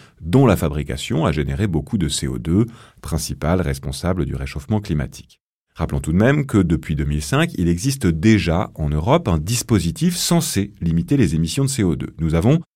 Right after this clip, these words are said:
un marché du carbone. Les industries les plus polluantes qui produisent en Europe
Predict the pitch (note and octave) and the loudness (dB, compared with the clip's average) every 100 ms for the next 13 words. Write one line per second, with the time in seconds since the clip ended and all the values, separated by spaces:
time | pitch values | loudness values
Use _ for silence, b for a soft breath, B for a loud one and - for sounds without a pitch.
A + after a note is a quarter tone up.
0 | _ _ - F2+ G#2+ D3+ - F#3+ C3 G#2 | _ _ 0 4 4 4 0 -2 -2 -2
1 | D#2 C#2 A1 - _ _ _ _ C#2 C#2 | -2 -4 -8 -12 _ _ _ _ -6 -4
2 | B1+ C2 - D2+ C2 D2 C#2 C#2 A#2 F3+ | -4 -6 -4 -4 -2 -6 -4 0 2 0
3 | - - - E2 E2 D2+ C2+ C2+ A#2 A3 | -2 -10 -2 0 2 2 0 0 -2 -2